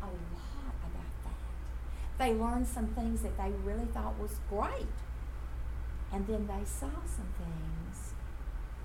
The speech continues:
that even, <coughs> even as young teens, they realized were problematic. One of the particip-, one of the couples, he was a physician, heavily involved in research,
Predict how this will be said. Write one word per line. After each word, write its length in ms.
that 160
even, 960
<coughs> 600
even 400
as 600
young 280
teens, 920
they 60
realized 600
were 160
problematic. 680
One 180
of 100
the 120
particip-, 460
one 100
of 80
the 340
couples, 300
he 80
was 180
a 60
physician, 560
heavily 300
involved 360
in 220
research, 480